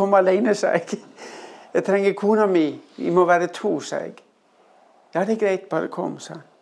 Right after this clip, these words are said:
Og så for vi hjem, kom vi hjem i et, i et, et hjem som det var krig. Ungene deres var lagt, og vi satt og sa-, satt oss ned og snakket med dem.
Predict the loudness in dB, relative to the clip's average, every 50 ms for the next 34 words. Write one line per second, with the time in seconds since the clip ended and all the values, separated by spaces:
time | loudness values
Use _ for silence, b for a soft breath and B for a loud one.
0 | _ _ -4 -4 2 2 2 2 2 2 2 2 2 2 4 4 4 4 4 0
1 | -4 -6 B B B B B B 0 0 2 4 6 8 8 8 8 4 0 -2
2 | B B B B B B B B 0 0 0 0 -2 0 4 6 6 6 8 6
3 | 4 2 0 0 0 2 2 2 2 2 4 4 4 6 6 4 2 0 0 0
4 | 0 2 2 4 4 6 4 4 2 0 -4 -14 -14 -4 -2 0 0 0 0 -2
5 | -4 -6 -12 -16 _ _ _ _ _ _ _ _ _ _ _ _ _ _ _ _
6 | _ _ _ _ _ _ _ _ _ _ b b b b b b b b b b
7 | b b b b b b _ -2 0 2 2 2 2 2 4 4 4 6 4 4
8 | 4 4 2 0 -2 -8 -4 -2 0 0 0 -2 0 -2 -2 0 0 -2 2 4
9 | 2 2 2 2 0 0 2 2 -2 0 2 4 4 4 2 2 0 0 0 2
10 | 0 2 2 2 0 -2 -4 -6 -8 -12 -18